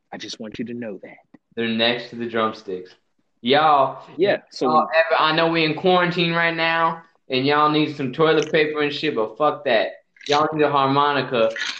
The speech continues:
Speaker 2: Go to the Guitar Center, on top of the
Speaker 1: Only
Speaker 2: guitar,
Speaker 1: eight bucks.
Speaker 2: by the drumsticks, and look for the harmonicas, 'cause they could come useful
Speaker 1: Exactly.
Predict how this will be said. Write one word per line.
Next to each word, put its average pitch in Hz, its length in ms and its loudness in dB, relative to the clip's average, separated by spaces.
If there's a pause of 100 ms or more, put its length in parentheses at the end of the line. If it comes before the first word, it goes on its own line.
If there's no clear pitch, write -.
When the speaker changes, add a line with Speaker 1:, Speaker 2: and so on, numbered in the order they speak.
(140)
Speaker 2:
Go 170 140 4
to 185 120 4
the 214 140 6
Guitar 196 520 2
Center, 139 640 -2 (260)
on 151 180 0
top 180 400 0
of 196 120 0
the 190 80 0
Speaker 1:
Only 190 160 0
Speaker 2:
guitar, 185 420 2
Speaker 1:
eight 175 160 4
bucks. 147 460 -6
Speaker 2:
by 165 200 2
the 160 140 -2
drumsticks, 165 1000 0 (1120)
and 139 320 2
look 151 320 0
for 151 120 2
the 143 100 4
harmonicas, 139 1000 0 (340)
'cause 139 260 0
they 139 220 2
could 131 160 -12
come 131 300 -2
useful 123 400 -8
Speaker 1:
Exactly. 156 760 -8